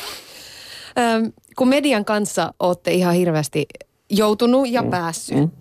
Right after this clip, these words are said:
Speaker 1: toimimaan vuosien saatossa, niin, niin missä se menee sitten se raja? Ö, lueskelin esimerkiksi Eeva-lehen, se taisi olla viime vuoden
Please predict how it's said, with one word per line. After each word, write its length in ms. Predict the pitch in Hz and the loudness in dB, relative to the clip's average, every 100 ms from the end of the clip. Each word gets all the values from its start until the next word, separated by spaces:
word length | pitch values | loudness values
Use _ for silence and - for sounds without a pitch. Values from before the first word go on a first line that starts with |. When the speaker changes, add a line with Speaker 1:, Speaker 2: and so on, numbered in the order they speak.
| - - - | -20 -20 -6
Speaker 1:
toimimaan 600 | - 190 180 170 160 156 - | 0 2 2 0 -2 -4 -4
vuosien 340 | 180 175 165 160 | 0 0 0 0
saatossa, 460 | 160 160 156 180 | 0 0 -2 0
niin, 200 | 170 170 180 | 2 2 0
niin 120 | 180 226 | 0 0
missä 240 | 262 247 | 0 0
se 120 | 202 | 0
menee 320 | 196 202 175 | 2 2 2
sitten 320 | 151 160 - 156 | 0 -4 -4 -2
se 160 | 160 - _ _ - | -2 -2 _ _ -6
raja? 460 | 208 226 196 160 147 - - - - _ - | 0 2 0 -2 -6 -14 -20 -20 -20 _ -4
Ö, 360 | 180 175 - 95 - | 0 0 -4 -12 -6
lueskelin 960 | 226 233 220 - 180 175 170 170 170 | 0 0 0 -2 0 2 2 0 0
esimerkiksi 760 | - 170 175 165 165 160 - - - | -2 -2 -2 -2 -2 -6 -8 -6 0
Eeva-lehen, 640 | 190 175 147 139 156 151 | 2 2 0 -2 -2 -4
se 100 | 175 | -4
taisi 260 | 247 247 196 | -2 -2 0
olla 140 | 170 - 185 | -2 -4 -6
viime 380 | 208 196 156 143 | -2 0 0 0
vuoden 500 | 143 147 151 160 165 | -2 -6 -6 -8 -8